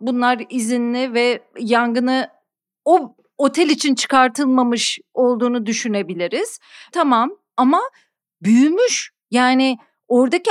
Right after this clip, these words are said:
ağaçlar otel yapıldıktan sonra daha da gitmiş. Otel alanı bir şekilde o kadar büyümüş ki bütün koy neredeyse otelin olmuş gibi bir durum var. Böyle garip bir fotoğrafik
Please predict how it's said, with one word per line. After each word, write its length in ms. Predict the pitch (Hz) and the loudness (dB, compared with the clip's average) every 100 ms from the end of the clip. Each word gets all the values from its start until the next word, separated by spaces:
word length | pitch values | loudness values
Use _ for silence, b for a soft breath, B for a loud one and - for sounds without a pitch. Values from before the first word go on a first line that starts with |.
| - | 2
ağaçlar 600 | 233 269 277 - 359 480 | 4 4 2 -2 -6 -6
otel 340 | 269 - 302 311 | -6 -2 -2 -2
yapıldıktan 920 | 294 302 311 233 330 - - 381 453 | -4 -6 -8 -4 -6 -6 -2 0 0
sonra 560 | 415 339 294 240 214 180 | -4 -2 0 0 0 0
daha 280 | 220 269 | 0 0
da 40 | 320 | 0
gitmiş. 640 | 294 359 392 381 427 - B B - | -2 -4 -2 -2 -2 -4 B B 0
Otel 400 | 254 247 381 370 | 0 2 0 0
alanı 340 | 349 339 320 | 2 0 0
bir 60 | 240 | -2
şekilde 460 | 254 339 - 339 302 | 0 -2 -2 -2 -2
o 120 | 214 | 0
kadar 420 | 240 285 359 285 | 0 4 2 2
büyümüş 320 | 330 403 554 | -4 -4 -6
ki 140 | - 233 | -6 -6
bütün 300 | 226 415 415 | -6 -8 -8
koy 320 | - 320 320 320 | -2 0 0 2
neredeyse 640 | 359 330 233 220 220 370 539 - | 2 2 0 -2 -2 -4 -4 -4
otelin 440 | 311 311 370 370 | -4 -2 -4 0
olmuş 400 | 294 226 190 180 | 0 0 -4 -10
gibi 200 | - 349 415 | -8 -6 -6
bir 120 | 302 | -2
durum 280 | 359 349 285 | 0 0 2
var. 220 | 196 190 | 2 0
Böyle 160 | 262 311 | -4 -4
garip 320 | 294 320 - 381 | -2 -4 -4 -8
bir 100 | 381 | -6
fotoğrafik 800 | 311 311 311 - 302 359 349 | -6 -6 -8 -8 -8 -8 -12